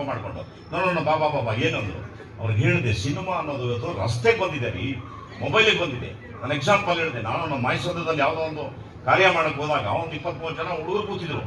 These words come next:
ಏನೋ ನೋಡ್ತಾ ಇದ್ರು. ನಾನು ಸುಮ್ಮನೆ ಮಾಮೂಲು ರೇಗ್ಸೋದಲ್ವಾ, ಏನೋ ಪೊಲೀಸ್ ಪಿಕ್ಚರ್ ನೋಡ್ತಿದ್ದ ಅಂತ. "ಇಲ್ಲ ಅಣ್ಣ, ದುನಿಯಾ ವಿಜಯ್ ಪಿಕ್ಚರ್ ನೋಡ್ತಾ ಇದ್ದೀವಿ" ಅಂತ ಅಂದ್ರು. ಅದು ಇನ್ನೂ ಥಿಯೇಟ್ರಲ್ಲಿ ಮೂರು ದಿನ, ನಾಲ್ಕು ದಿನ ಆಗಿತ್ತು.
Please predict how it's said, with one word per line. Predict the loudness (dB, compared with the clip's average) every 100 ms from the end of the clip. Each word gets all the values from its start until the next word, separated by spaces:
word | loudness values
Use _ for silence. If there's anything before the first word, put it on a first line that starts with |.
| -8 -14 -10 0
ಏನೋ | 2
ನೋಡ್ತಾ | 4 2 4 4
ಇದ್ರು. | 4 0
ನಾನು | -2 0
ಸುಮ್ಮನೆ | 0 6
ಮಾಮೂಲು | 6 6 6
ರೇಗ್ಸೋದಲ್ವಾ, | 4 2 -4 -6 -8 -8 -10 -12 -2
ಏನೋ | 0 2
ಪೊಲೀಸ್ | 0 0
ಪಿಕ್ಚರ್ | 0 0
ನೋಡ್ತಿದ್ದ | 0 -4 -2
ಅಂತ. | -2 -4 -10 -12 -6
"ಇಲ್ಲ | 4 6
ಅಣ್ಣ, | 6 4 2 2 -6 -12 -16 -10 -4
ದುನಿಯಾ | 4 4
ವಿಜಯ್ | 4 0
ಪಿಕ್ಚರ್ | 0 0 0
ನೋಡ್ತಾ | 2 2
ಇದ್ದೀವಿ" | 2 0 -2
ಅಂತ | -2
ಅಂದ್ರು. | -4 -4 -8 -12 -12 -12 -12 -12 -12 -10 -4
ಅದು | -2
ಇನ್ನೂ | -2
ಥಿಯೇಟ್ರಲ್ಲಿ | 2 2 4 0 -2
ಮೂರು | -2
ದಿನ, | -2
ನಾಲ್ಕು | -2 -2 -4 -2
ದಿನ | -2
ಆಗಿತ್ತು. | -2 -4 -8